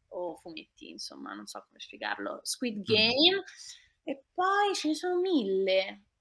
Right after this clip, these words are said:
Speaker 1: Eh, adesso mi sto guardando un po'.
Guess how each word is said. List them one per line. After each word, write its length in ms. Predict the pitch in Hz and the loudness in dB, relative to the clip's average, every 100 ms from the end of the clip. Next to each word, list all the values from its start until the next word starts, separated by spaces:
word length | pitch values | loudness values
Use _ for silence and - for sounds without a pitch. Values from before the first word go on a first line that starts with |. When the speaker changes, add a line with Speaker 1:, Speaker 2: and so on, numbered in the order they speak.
| _ | _
Speaker 1:
Eh, 420 | 120 117 117 117 | -6 -2 0 0
adesso 540 | 120 123 311 320 - 240 | 0 2 2 2 -2 -4
mi 100 | 226 | -4
sto 300 | - 233 214 | 0 0 2
guardando 580 | 214 220 214 220 220 220 | 2 2 0 0 0 -2
un 260 | 220 - | -4 -6
po'. 1040 | - 226 226 226 220 220 220 220 220 214 | 0 2 4 4 4 6 4 4 0 -6